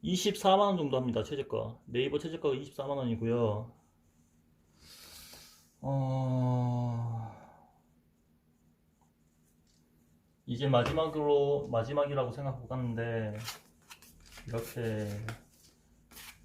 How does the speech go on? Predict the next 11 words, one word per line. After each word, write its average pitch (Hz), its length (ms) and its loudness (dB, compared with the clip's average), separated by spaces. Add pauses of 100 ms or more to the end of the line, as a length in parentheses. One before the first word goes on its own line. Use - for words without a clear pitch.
(260)
우주 135 260 0
마켓 123 560 2
랜덤 113 300 2
박스는 107 640 -2 (640)
이걸로 123 360 2
마무리하도록 113 640 0
하겠습니다. 107 640 -6 (1080)
지금까지 151 680 0
총 175 300 2
들어간 135 420 2
비용은 120 1040 2